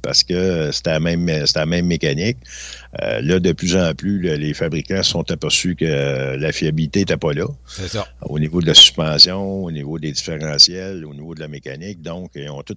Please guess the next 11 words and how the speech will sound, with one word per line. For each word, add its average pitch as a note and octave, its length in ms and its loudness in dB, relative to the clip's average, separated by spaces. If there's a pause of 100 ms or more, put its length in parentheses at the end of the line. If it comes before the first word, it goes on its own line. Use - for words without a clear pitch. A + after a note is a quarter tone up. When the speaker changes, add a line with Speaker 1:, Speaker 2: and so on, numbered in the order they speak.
Speaker 1:
renforcé. F2+ 680 -8
Ben, D2 160 -12
Speaker 2:
La F2 80 -10
Speaker 1:
renforçant, - 460 -2
Speaker 2:
clutch. A2 100 -8
Speaker 1:
ben, F2 140 -8
veux, D#2 100 -8 (160)
veux E2+ 80 -8
pas, F2 120 -14
euh, D#2+ 460 -10 (280)
écoute, D2 240 -14